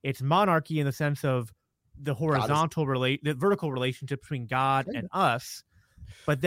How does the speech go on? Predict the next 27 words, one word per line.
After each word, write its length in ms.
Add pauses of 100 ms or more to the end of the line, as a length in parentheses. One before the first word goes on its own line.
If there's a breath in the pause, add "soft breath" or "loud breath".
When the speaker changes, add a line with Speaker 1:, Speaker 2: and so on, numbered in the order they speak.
Speaker 2:
Well 140
Speaker 1:
then 160 (280)
in 200
the, 420 (160)
in 120
the 60
horizontal 640
ways, 480 (540)
none 340
of 140
us 300
can 160
be 200
God 480
over 540
each 260
Speaker 2:
Kinda. 0
Speaker 1:
other. 400 (500)
Speaker 2:
Yeah, 300
well, 180
w-, 200
but, 260
but, 240 (140)
but 220
it, 160 (180)
when 220
you 260